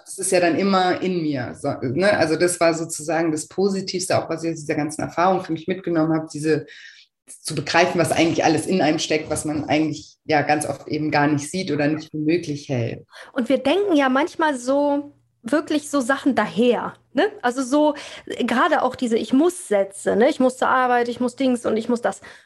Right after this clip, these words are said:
Speaker 2: Oder, ähm, ich höre auch manchmal, wenn, wenn man so aus der Überforderung heraus spricht, ne? Sowas wie, „Ich schaff das nie“ oder „Ich kann das nie“ oder „Ich könnte das nie“ und so. Und was das ja, also gerade das, ich finde das total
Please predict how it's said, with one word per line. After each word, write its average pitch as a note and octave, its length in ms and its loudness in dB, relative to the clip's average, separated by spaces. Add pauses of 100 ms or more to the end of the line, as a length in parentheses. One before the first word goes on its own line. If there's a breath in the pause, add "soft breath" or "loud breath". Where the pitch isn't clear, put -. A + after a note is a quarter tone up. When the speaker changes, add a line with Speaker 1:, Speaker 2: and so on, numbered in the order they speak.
Speaker 2:
Oder, C#4 380 2
ähm, A#3+ 440 2
ich - 320 -8
höre C#4+ 360 2
auch C4 120 -2
manchmal, C4 560 0
wenn, C4 260 0
wenn B3+ 100 2
man B3+ 160 2
so A#3+ 80 0
aus A#3+ 160 -2
der C4 120 -2
Überforderung B3 680 0
heraus F3+ 360 -6
spricht, - 400 -6
ne? D4 140 4
Sowas B3 360 -2
wie, A#3+ 240 2 (440 loud breath)
„Ich - 180 0
schaff A#3+ 260 -2
das A#3+ 220 2
nie“ A3+ 260 6
oder G#3+ 200 4
„Ich A#3 120 -4
kann B3 240 2
das A#3+ 220 0
nie“ A#3 320 2
oder B3 240 2
„Ich - 160 -10
könnte C4+ 380 0
das A3+ 240 -4
nie“ B3+ 320 2
und G3+ 200 -4
so. B3+ 280 -4 (400 loud breath)
Und C4 420 0
was A#3+ 300 0
das D#4 320 -2
ja, D4+ 400 4 (320)
also B3+ 500 4 (220)
gerade B3+ 360 0
das, D4 220 2
ich C#4 100 -10
finde B3+ 200 -2
das - 80 -14
total C4 520 4